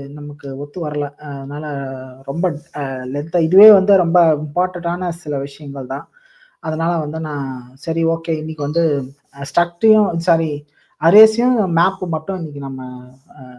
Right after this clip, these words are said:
இது பண்ணலாம் அப்படின்னு சொல்லிட்டு முடிவு பண்ணி தான், ஆ, இந்த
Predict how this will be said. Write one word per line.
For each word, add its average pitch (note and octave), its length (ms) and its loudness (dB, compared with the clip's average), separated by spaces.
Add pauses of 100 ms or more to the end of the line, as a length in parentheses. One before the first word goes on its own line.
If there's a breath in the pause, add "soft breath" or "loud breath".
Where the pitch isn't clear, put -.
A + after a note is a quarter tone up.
இது D3 180 -20
பண்ணலாம் C3 560 -12
அப்படின்னு C#3+ 180 -16
சொல்லிட்டு D3 720 -10
முடிவு C#3 220 -10
பண்ணி C3+ 200 -14
தான், C#3 380 -12 (500)
ஆ, C3+ 240 -8 (300)
இந்த C3 460 -4